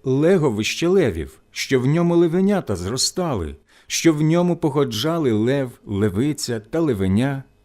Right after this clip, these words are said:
і ніхто не полохав їх? Лев рвав для своїх левенят кусні, душив для своїх левиць.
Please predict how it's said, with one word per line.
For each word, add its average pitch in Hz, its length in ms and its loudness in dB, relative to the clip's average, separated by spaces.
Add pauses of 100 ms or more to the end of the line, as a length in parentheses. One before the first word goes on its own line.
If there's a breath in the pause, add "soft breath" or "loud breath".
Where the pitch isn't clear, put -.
(160)
і 143 120 0
ніхто 143 500 0
не 196 120 2
полохав 185 640 0
їх? 113 420 -6 (1400)
Лев 113 380 2 (200)
рвав 117 500 0
для 95 140 -2
своїх 117 400 -4
левенят 131 640 -2
кусні, 92 560 -4 (300 soft breath)
душив 160 480 0
для 175 160 0
своїх 139 440 -2
левиць. 120 640 -2